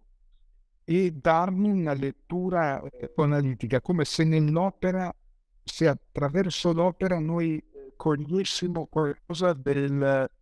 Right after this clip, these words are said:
funzionamento dell'inconscio. Per esempio,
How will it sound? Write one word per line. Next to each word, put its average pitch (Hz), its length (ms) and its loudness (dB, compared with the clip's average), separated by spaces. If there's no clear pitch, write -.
funzionamento 175 1120 -2
dell'inconscio. 135 920 -4
Per 156 160 4
esempio, 117 680 2